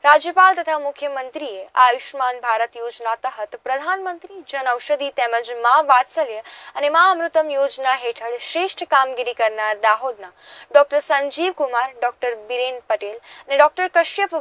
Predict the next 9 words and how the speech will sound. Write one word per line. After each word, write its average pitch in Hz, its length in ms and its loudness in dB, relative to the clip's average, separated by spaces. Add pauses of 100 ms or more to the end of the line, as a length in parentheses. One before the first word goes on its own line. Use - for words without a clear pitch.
વૈદ્યનું 269 440 0
પ્રશસ્તિપત્ર 247 880 -4
આપી 233 400 -6
બહુમાન 254 520 -6
કરવામાં 220 400 -6
આવ્યું 185 280 -16
હતું. - 260 -20 (840)
આ 294 120 6
પ્રસંગે 392 420 -2